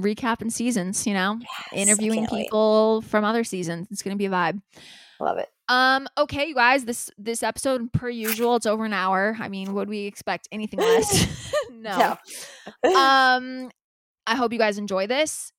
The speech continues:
Speaker 1: It's tempting merch dot com. Go check it out. What's up there is awesome, and we're gonna have another drop coming within, like, a month or two. And what else? Go follow us at It's Tempting
Speaker 2: Mm-hmm.
Speaker 1: Pod.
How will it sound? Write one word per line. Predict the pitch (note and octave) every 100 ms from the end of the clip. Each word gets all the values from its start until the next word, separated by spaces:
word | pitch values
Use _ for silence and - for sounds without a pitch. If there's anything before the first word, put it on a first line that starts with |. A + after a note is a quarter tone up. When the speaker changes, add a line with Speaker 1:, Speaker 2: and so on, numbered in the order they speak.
| -
Speaker 1:
It's | A3 -
tempting | C4 B3 A#3+ A#3+
merch | G#3 G#3 A#3 -
dot | A3 -
com. | - F#3 G3+ A#3 A#3+ - _ G3
Go | G#3+ G3+
check | - G#3
it | G#3+
out. | F3 F#3 B3 - _ _ _ _ _ -
What's | G#3+ A3
up | G#3+ G#3
there | G#3+ G#3 G#3+
is | G3+ F#3+
awesome, | F#3+ F#3 G3 B3 C4 C4 -
and | F#3 G3 F#3 F#3
we're | F#3
gonna | G3 G3
have | G3
another | F#3+ F#3 F#3
drop | G3+ F3+ F#3 _ _ _
coming | - F#3+ G3+
within, | G3 G3+ G3+
like, | G3 F#3+ - _ G3
a |
month | G3+ B3+
or | G#3+
two. | - E3 G3+ _ _ _ _ - - _ _ _ _ -
And | G#3+ G#3 G#3 G#3 G#3 G#3 G#3+ G#3+ A3 G#3+
what | - G3+ A3
else? | A#3+ A#3 G3 -
Go | G#3+
follow | G#3 G#3 G3+ G#3+
us | G#3+ G#3 -
at | G#3 -
It's | G3+ -
Tempting | A#3 G3+ - F#3+
Speaker 2:
Mm-hmm. | F3+ F3
Speaker 1:
Pod. | G#3 F#3+ F#3 F#3+ D#3